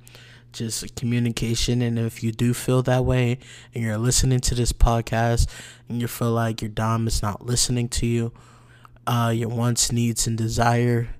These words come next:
get out, get out that relationship or talk to your dom. And if it's not changing, get out of that relationship,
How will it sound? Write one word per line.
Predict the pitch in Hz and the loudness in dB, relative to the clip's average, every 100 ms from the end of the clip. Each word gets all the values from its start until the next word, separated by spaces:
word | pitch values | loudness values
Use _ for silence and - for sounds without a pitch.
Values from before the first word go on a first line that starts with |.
| - - - | -14 -20 -4
get | 120 | 0
out, | 113 113 - - - - - | 2 2 0 -8 -20 -20 -6
get | 117 | 0
out | 117 117 | 0 2
that | 117 | 0
relationship | 113 120 113 127 - 120 120 - - - - - | 2 -2 -2 -4 -2 0 -2 -6 -20 -20 -20 -8
or | 131 120 | -2 2
talk | - 113 - | 4 4 0
to | - | 0
your | 120 117 | 2 2
dom. | 120 120 120 120 - - - - | 2 2 4 0 -4 -18 -20 -6
And | 117 | -4
if | 113 | -2
it's | 113 - | 2 4
not | 110 101 | 2 -2
changing, | - 123 123 117 120 120 | -2 0 0 0 0 0
get | 113 113 | -2 -2
out | 113 113 | 0 0
of | |
that | 113 110 | 0 0
relationship, | 113 113 107 - - 113 | 0 0 0 0 0 0